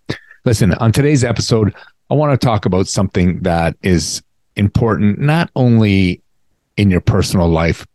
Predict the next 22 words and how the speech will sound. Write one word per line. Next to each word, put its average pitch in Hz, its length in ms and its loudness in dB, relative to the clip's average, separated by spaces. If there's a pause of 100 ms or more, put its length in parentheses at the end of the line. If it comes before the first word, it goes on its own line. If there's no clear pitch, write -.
(140)
but 82 120 0
in 85 100 2
your 80 120 2
business 90 460 -2
life. 82 320 -2 (880)
And 101 200 2
that 110 280 -2
is 92 340 0
the 90 140 0
ability 82 560 0
to - 180 0
lead. 73 480 0 (1300)
It's 127 300 -2
important 127 760 0
that 107 320 -2
we're 113 120 0
not 113 280 -2
only 110 320 0
able 101 240 2
to 87 560 2
lead 101 320 0
others, 113 580 0